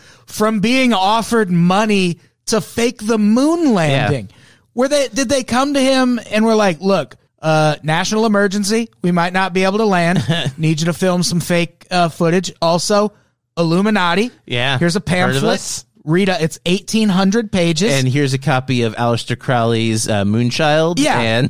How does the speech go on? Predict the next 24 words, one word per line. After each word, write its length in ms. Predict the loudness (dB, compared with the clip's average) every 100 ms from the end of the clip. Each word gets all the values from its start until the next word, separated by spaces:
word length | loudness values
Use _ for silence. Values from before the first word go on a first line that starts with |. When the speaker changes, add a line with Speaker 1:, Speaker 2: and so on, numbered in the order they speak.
| -4
Speaker 2:
<laughs> 260 | -10 -8
Speaker 1:
If 140 | -6 -2
you 100 | 0
could 140 | 0
read 300 | 2 2 2
up 200 | 0 0
on 200 | 0 0
all 300 | 0 0 2
of 140 | 0 0
this 260 | 0 0 0
and 100 | -2
just 180 | -2 -4
sprinkle 480 | -2 -2 0 0
it 100 | 0
into 380 | 0 0 0 0
every 300 | -2 0 0
film 340 | 0 0 2 2
you 80 | 2
make, 280 | 0 0 -2
except 340 | -2 -2 0
the 80 | 0
ones 260 | 2 2
you 100 | 0
don't 340 | 0 0 -2